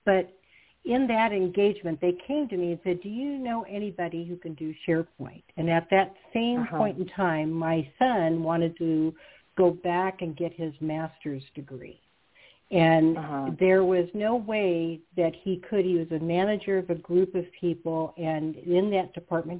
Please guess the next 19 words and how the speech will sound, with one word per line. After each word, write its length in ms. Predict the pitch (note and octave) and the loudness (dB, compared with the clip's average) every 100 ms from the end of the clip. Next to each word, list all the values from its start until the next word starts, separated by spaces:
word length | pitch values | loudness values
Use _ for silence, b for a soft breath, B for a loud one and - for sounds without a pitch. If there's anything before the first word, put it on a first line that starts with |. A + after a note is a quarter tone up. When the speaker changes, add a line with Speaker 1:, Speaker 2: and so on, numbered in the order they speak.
| G3+ | -6
Speaker 1:
he 60 | G#3 | -2
was 80 | G3+ - F3+ | -2 0 2
working 300 | E3+ E3+ E3+ D#3+ E3 | 2 0 -4 -2 -4
between 280 | D#3+ E3+ E3 - | -4 -4 -4 -2
fifty 220 | E3+ F3 E3 | -4 -2 -4
and 80 | D#3+ - | -4 -8
sixty 260 | E3+ - E3 | -10 0 4
hours 220 | D#3 D#3 D3 D3+ | 4 2 0 -2
a 20 | D#3+ | 0
week, 140 | D#3 - | 0 0
the 140 | D3+ D#3+ | 0 4
very 160 | E3 E3+ | 4 2
traditional, 500 | E3 E3 D3+ - D#3+ D#3 D#3+ | -2 -2 0 -2 -2 0 2
normal, 340 | D#3+ D#3+ D#3 D#3 - B B B B | 4 4 4 2 -4 B B B B
Speaker 2:
Mm-hmm. 160 | D#3 E3 | -2 4
Speaker 1:
uh, 120 | D#3 D#3 F3 | 4 4 4
I 20 | E3+ E3 | 4 2
T, 60 | |
Speaker 2:
Right. 460 | D#3 C3+ E3 D#3+ D#3 | 2 4 4 2 0